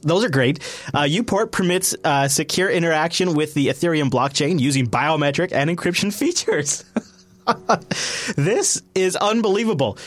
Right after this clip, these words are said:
If a person is verified through the Ethereum blockchain, but, uh, the ownership of the identity is determined locally using public and private key pairs, this is gonna be integrated in with Ubuntu Touch devices,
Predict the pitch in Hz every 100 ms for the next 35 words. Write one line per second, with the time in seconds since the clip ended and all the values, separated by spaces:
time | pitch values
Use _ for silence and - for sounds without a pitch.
0 | - 165 170 165 233 233 185 147 202 170
1 | 156 143 143 208 208 185 202 196 180 170
2 | 180 175 202 202 214 147 - 151 151 151
3 | 165 196 202 202 180 156 151 165 160 123
4 | 123 160 135 160 220 151 104 117 - -
5 | - 160 247 247 170 175 175 170 175 165
6 | 143 143 143 190 135 110 117 - - 147
7 | 151 147 143 196 196 185 160 175 180 117
8 | 156 160 135 160 - 135 120 120 110